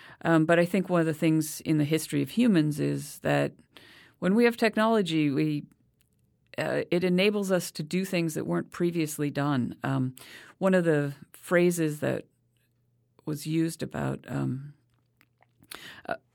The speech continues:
not exactly about the machine gun, but one of the phrases that came up was that it allowed an abstraction of power, so that you could project power from Europe all the way through this technology, all the way to some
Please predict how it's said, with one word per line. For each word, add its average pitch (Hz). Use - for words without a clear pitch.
not 233
exactly 190
about 156
the 143
machine 147
gun, 135
but 143
one 185
of 180
the 185
phrases 180
that -
came 151
up 160
was 139
that 156
it 156
allowed 156
an 151
abstraction 151
of 139
power, 147
so 175
that 160
you 170
could 156
project 156
power 165
from 139
Europe 160
all 160
the 165
way 139
through 190
this 165
technology, 147
all 190
the 190
way 160
to 147
some 143